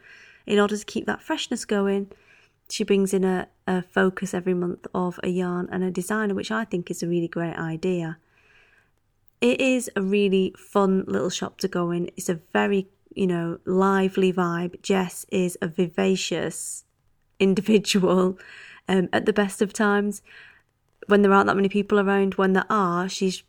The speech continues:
positively fizzing. She's great fun, really good fun, lovely girl. So definitely pop into her shop.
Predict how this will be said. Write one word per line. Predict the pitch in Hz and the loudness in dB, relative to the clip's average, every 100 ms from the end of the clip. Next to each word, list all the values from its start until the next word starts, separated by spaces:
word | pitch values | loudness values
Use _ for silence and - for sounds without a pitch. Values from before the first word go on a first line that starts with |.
| - | -8
positively | - 196 190 - 196 196 185 185 | -4 -4 -2 -6 -2 0 2 0
fizzing. | - 214 208 220 220 226 262 _ _ | 2 2 2 -2 -2 -4 -8 _ _
She's | - 202 - - - | -2 -2 -2 -14 -10
great | 208 202 220 208 208 | -6 4 4 4 0
fun, | - 175 160 160 - | -4 -2 -2 -4 -8
really | 180 190 254 240 202 | -8 0 4 4 4
good | 190 185 | 0 -4
fun, | - 160 160 - | -6 -4 -4 -2
lovely | 190 196 202 196 180 | 0 0 0 -2 -4
girl. | 180 165 160 170 - | -2 -2 -4 -6 -10
So | - 180 170 175 - _ _ _ _ _ _ _ | -6 -4 -2 -4 -8 _ _ _ _ _ _ _
definitely | 196 202 - 202 196 | -2 -2 0 -2 -2
pop | - 196 - - | -2 -6 -6 -2
into | 202 190 180 | -2 0 -4
her | 180 226 | -2 -4
shop. | 196 - 175 277 - | -4 -4 -2 -2 -4